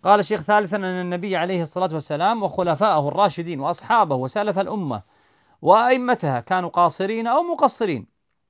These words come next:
في معرفة وتبيين ما يجب لله تعالى من الصفات أو يمتنع عليه أو يجوز، إذ لم يرد عنهم حرف واحد فيما ذهب إليه أهل التعطيل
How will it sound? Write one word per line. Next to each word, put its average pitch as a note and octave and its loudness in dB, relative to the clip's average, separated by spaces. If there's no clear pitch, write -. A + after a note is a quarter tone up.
في E3 -6
معرفة E3+ -2
وتبيين D#3+ -4
ما D3+ -2
يجب D#3 -4
لله D3+ -2
تعالى D#3 0
من D3+ -4
الصفات C3 -6
أو D3+ -4
يمتنع E3 -4
عليه C#3+ -4
أو F#3+ -2
يجوز، F3 -2
إذ F#3+ 0
لم C4 2
يرد D#3 -2
عنهم D3+ -4
حرف D3 -2
واحد D3 -4
فيما D#3 -8
ذهب D3+ -4
إليه E3+ -8
أهل F#3 -6
التعطيل A2 -10